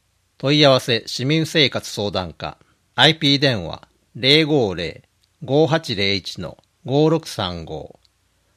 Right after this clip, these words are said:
ファックス、零七四八二四の零二一七。芸術の秋を満喫、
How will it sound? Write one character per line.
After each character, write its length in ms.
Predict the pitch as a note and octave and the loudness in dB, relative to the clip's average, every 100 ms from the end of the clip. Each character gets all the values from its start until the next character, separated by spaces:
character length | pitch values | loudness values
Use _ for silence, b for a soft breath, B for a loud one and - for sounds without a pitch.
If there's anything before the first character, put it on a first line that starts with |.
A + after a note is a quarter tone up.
| _ _ | _ _
フ 60 | |
ァ 60 | C#3 | 0
ッ 20 | |
ク 180 | D3+ - | 0 -6
ス、 240 | - E2 - _ _ _ - | -14 -14 -16 _ _ _ -2
零 220 | C3 E3 | 2 4
七 240 | F3 C3 | 4 2
四 180 | G2 F#2 | 0 -4
八 460 | F#2+ F#2 E2+ E2 _ _ | -8 -10 -12 -14 _ _
二 260 | B2 D3 D3+ | -4 0 2
四 260 | C#3+ A#2+ E2 | 2 0 -6
の 180 | D2+ - _ | -10 -14 _
零 300 | G#2 C3+ D3+ | 0 2 2
二 340 | D3 C#3+ F#2+ D2+ | 0 -2 -4 -8
一 220 | - F2+ | -12 -12
七。 300 | E2 C2 - _ _ _ _ _ _ _ _ _ _ _ _ _ _ _ _ _ _ - | -12 -16 -20 _ _ _ _ _ _ _ _ _ _ _ _ _ _ _ _ _ _ -6
芸 260 | C#3 D3+ | 2 2
術 280 | D#3 E3 E3+ | 2 -2 0
の 160 | D3+ C#3+ | 0 0
秋 240 | D3 A2+ | 0 -4
を 80 | F#2+ | -2
満 220 | F2+ F#2+ | -4 -6
喫、 440 | - - - G2+ | -12 -20 -20 -20